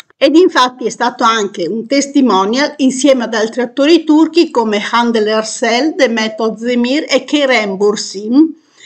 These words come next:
che hanno girato un promo proprio per far partire la piattaforma nel mercato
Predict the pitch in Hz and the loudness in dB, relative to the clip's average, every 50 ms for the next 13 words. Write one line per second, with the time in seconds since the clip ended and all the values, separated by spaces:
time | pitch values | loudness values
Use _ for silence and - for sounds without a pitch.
0 | - - _ - - 370 339 302 269 254 277 254 214 277 302 285 269 233 196 165 | -20 -20 _ -4 0 0 2 2 0 0 -2 0 2 2 2 2 2 2 0 -2
1 | - - 220 202 226 247 247 254 - - 240 220 208 196 196 208 240 277 320 330 | -4 -6 -6 -6 -4 -4 -4 -4 -4 -4 -4 -2 -2 -2 -4 -2 -2 0 0 -2
2 | 320 _ - - - - _ - - 320 285 202 208 - - 208 196 208 233 233 | -4 _ -20 -20 -20 -20 _ -4 0 0 0 0 -2 -6 -8 -8 -4 -4 -4 -4
3 | - - 262 262 262 - 294 277 277 277 - 262 226 180 180 190 196 214 240 240 | -2 -2 -2 -2 -2 -4 -4 -4 -4 -4 -4 -4 -4 -2 -2 -2 -2 -2 -2 -2
4 | 233 285 277 - - - 330 330 - 311 285 262 254 262 285 330 359 - - - | 0 -2 -2 -2 -2 -4 -4 -2 0 2 2 4 4 4 2 0 0 -4 -10 -18
5 | - - _ _ _ - 453 508 508 494 494 480 440 349 - - 135 135 - - | -20 -20 _ _ _ -2 0 0 0 0 0 -2 -2 -2 -4 -6 -6 -6 -6 -6
6 | 226 196 - - | -6 -6 -6 -8